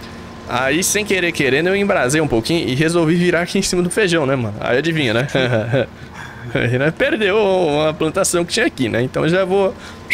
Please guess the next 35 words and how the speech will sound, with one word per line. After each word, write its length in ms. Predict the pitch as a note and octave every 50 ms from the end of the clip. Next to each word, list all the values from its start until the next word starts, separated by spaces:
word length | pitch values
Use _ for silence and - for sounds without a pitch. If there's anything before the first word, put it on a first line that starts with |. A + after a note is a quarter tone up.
| - - - - - - - - - - - -
dar 100 | B2+ B2+
aquela 300 | - - D#3+ D3 D#3 D#3
limpada, 500 | D3+ D#3 D#3 D3 - - A#2+ C#3 D#3+ D#3+
aquela 180 | D3+ D3 C3+
limpadinha 540 | C3+ C3+ C3 C3+ - C3 B2+ A#2+ B2+ C#3 D3
aqui. 180 | C#3+ - D#3+ F#3+
Aí 100 | A3 A3+
o 40 | A3
Ryanzão 380 | A#3+ A#3+ A#3 A#3 A3 E3+ E3+ F#3
pode 220 | F#3+ F#3+ F3+ F3+
virar 220 | F3 F3 F3 F3 F#3
tranquila 580 | - - G3 G#3+ G#3+ - - E3 F3 F#3+ F#3+
a, 640 | F3 - - C#3 D3 D3 D3 D3 C#3+ C#3+ C3+ - A2
a 40 | C3
colhedeira 340 | - - C3+ C3 B2 C3 C3+
de 100 | C#3+ -
café 300 | - - C3 - - C3+
pra 180 | C3 - - -
cá, 200 | - - - -
mano. 200 | G2+ G2+ G2 - - - - - - - - - - - - - -
Ô, 100 | D#3+ E3+
Zé, 340 | F3 G#3+ F#3 B2+ G2+ A2 - - - - - - - - - -
caminhão 340 | - F3 F3 F#3+ F#3+ A3 A3+
tá 80 | A3 A3+
aqui 140 | A3 A3+ A#3+
embaixo, 380 | A3 E3 D3+ F3+ A#3 A#3 -
tá? 120 | - F3+ G3
Com 80 | -
a 40 | E3+
carretinha 540 | - - C#3 D#3 D3 C3 - - D#3 D#3 D3
ali 140 | B2 C3 D3+
pra 120 | - -
você 80 | - C3
descarregar 440 | C3 - - B2+ C3+ A#2+ A#2+ A2+
café. 400 | A2+ - B2+ B2+ - - A2 B2+